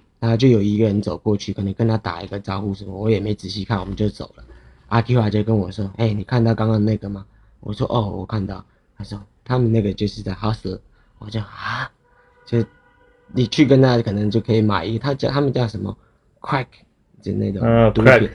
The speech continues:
Speaker 2: 对。
Speaker 1: 对，我就，“哇哦。”
Speaker 2: <laughs>
Speaker 1: 哇哦，就隔，其实就隔一个街口而已。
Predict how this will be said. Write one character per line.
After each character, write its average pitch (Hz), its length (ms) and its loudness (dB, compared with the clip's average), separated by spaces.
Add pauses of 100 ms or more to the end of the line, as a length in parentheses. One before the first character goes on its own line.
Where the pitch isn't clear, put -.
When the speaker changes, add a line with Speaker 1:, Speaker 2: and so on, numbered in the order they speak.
Speaker 2:
对。 110 160 4
Speaker 1:
对， 110 260 0
我 98 80 -4
就 104 100 -6 (220)
，“哇 - 60 -14 (140)
哦。” - 200 -14 (640)
Speaker 2:
<laughs> 165 640 10
Speaker 1:
哇 78 220 2
哦， - 80 -8
就 151 140 6
隔， 131 220 4
其 - 160 2
实 165 140 -2
就 165 140 4
隔 117 200 -2
一 120 120 2
个 123 120 6
街 123 220 2
口 110 240 -2
而 95 60 -2
已。 98 160 -4